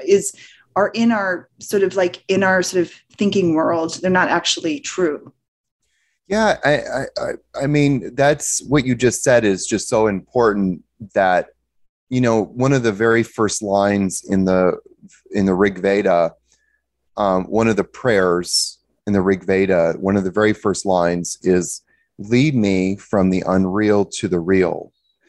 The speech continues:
Speaker 2: which is, like, such a potent idea that all of us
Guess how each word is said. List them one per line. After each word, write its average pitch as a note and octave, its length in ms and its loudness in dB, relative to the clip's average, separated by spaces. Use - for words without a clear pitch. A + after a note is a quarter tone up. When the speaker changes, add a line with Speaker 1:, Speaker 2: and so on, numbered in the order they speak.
Speaker 2:
which A#2 240 -2
is, - 480 -2
like, A#2+ 240 0
such - 360 -2
a C3 80 2
potent G2+ 800 0
idea F#2+ 720 0
that G2+ 400 0
all B2 300 2
of G#2 100 -2
us F2+ 340 -2